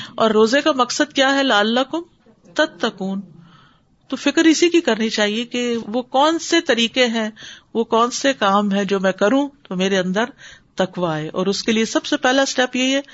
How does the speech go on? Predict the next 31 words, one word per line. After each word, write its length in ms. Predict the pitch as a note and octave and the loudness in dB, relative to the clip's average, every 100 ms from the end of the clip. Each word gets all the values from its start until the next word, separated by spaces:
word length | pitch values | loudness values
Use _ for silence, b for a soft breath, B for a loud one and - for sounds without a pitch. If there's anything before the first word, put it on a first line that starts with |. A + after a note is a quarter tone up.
| B B B _ | B B B _
فوکس 360 | A3+ A3+ A#3 A3+ | -2 0 0 -2
اپنی 260 | A3 A3 | -2 -4
طرف 300 | G#3+ F#3 F3 | -2 -2 -4
کر 140 | E3+ D3+ | -6 -6
لیں 200 | D3+ D3 - _ _ _ _ _ _ _ _ _ _ | -8 -10 -14 _ _ _ _ _ _ _ _ _ _
کہ 100 | A3+ | -6
میں 160 | A3 A#3 A#3 | -2 -2 0
کب 200 | A#3+ A3 | -2 -2
متقین 600 | F#3+ - F3 F3+ F3+ E3+ | -4 -2 -4 -2 -4 -2
میں 100 | E3 | -4
سے 140 | - | -4
ہوں 220 | D#3 C#3+ C#3+ | -6 -8 -10
گا، 200 | D3 F3 _ b b b b b b _ | -12 -16 _ b b b b b b _
کب 200 | - F#3+ | -4 -4
خاشعین 540 | - G3 - F3+ E3+ D#3+ | 0 0 0 -2 -2 -2
میں 140 | D#3 | -6
سے 160 | - D#3 | -8 -10
ہوں 200 | D3 D#3+ | -10 -12
گا، 140 | E3+ - | -16 -4
کب 200 | G3+ F#3 | -2 -2
صابرین 640 | - F#3 E3 E3+ F3 E3 | 0 0 0 -2 -2 -4
میں 100 | D#3+ | -6
سے 180 | D3 D#3+ | -8 -12
ہوں 200 | E3 E3 | -12 -14
گا، 160 | D3+ E3+ _ b b b b b b _ _ | -14 -16 _ b b b b b b _ _
کب 380 | - A3+ G3+ G3 | -2 0 0 -2
زاہدین 680 | D#3+ E3+ F#3+ F3+ E3+ F#3+ F#3+ | -2 0 2 2 2 4 2
میں 100 | E3+ | 0
سے 160 | E3+ E3 | -2 -6
ہوں 180 | D3+ D3+ | -8 -10
گا، 180 | C#3 | -14